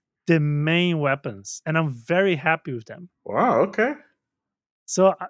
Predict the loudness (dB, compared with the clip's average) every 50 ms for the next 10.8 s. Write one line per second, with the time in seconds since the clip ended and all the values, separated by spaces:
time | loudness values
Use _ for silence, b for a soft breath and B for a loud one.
0 | _ -6 -4 -2 -2 -4 -4 -2 -2 -2 -2 0 0 -2 0 0 0 -2 -2 0
1 | 0 0 2 2 0 -2 -4 -4 -4 -4 -4 -4 -4 -4 -6 -4 -2 -2 0 0
2 | -2 -2 -2 -4 -4 -4 -4 -4 -4 -2 -2 -2 -2 -2 -2 -4 -4 -6 -6 -4
3 | -4 -4 -2 -2 0 0 2 2 0 0 -2 -4 -6 -8 -10 _ -6 -2 -2 -2
4 | -2 -2 -2 -4 -2 0 0 -2 -2 -2 -4 -8 _ -4 -2 0 2 2 2 2
5 | 2 2 0 -2 -2 b b b b b b -6 -2 2 2 4 4 4 4 4
6 | 4 4 4 2 0 0 -4 -6 -6 -6 -4 -2 -2 -2 -2 -4 -8 b b b
7 | b b b b b b _ _ _ _ _ _ -4 -4 -4 -2 0 0 0 0
8 | 0 -2 -4 -4 -4 -4 -6 -8 -10 -6 -4 -2 -2 0 0 -2 -2 0 0 0
9 | 0 0 0 -2 0 2 2 2 2 2 2 2 0 0 0 2 2 2 2 2
10 | 2 2 2 0 -2 -2 0 2 2 2 2 0 -2 -6 -6 -8